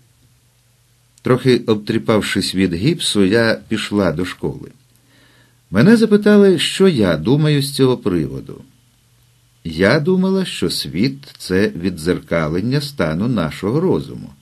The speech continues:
І я радію, що Тося має намір бути щасливою. Врешті-решт, кожен має саме те, чого хоче. Вчителька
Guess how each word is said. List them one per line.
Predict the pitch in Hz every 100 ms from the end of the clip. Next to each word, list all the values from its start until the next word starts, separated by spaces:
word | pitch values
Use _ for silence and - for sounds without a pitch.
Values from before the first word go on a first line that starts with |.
| _ _ -
І | 92 92
я | 110 110
радію, | 123 98 107 98 90 123
що | - - 104
Тося | - 107 95 - 120
має | 95 85 82
намір | 90 104 120
бути | 85 90 107
щасливою. | 104 147 156 131 113 92 85 92 113 - _ _ _ _ - -
Врешті-решт, | 82 107 101 107 107 135 - -
кожен | 185 123 98 90
має | 95 92 92 92 - -
саме | - 107 98 95
те, | - 107 131 139
чого | - 104 131
хоче. | 139 120 71 - - - _ _ _ _ _ _ _ _ -
Вчителька | - 175 202 185